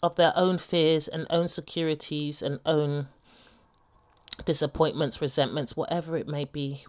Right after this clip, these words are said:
We all feel it. We all have been there. So just remembering that that person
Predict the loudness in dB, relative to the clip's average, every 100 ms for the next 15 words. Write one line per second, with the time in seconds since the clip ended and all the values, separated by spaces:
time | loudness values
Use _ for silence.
0 | -4 -4 0 4 8 10 10 8 4 2
1 | 2 4 4 2 -2 _ _ _ _ _
2 | -2 0 2 4 6 6 4 2 4 2
3 | 4 2 0 -2 _ _ _ -20 -14 -4
4 | 4 6 8 10 10 8 6 4 4 0
5 | -2 2 4 4 6 6 6 4 4 2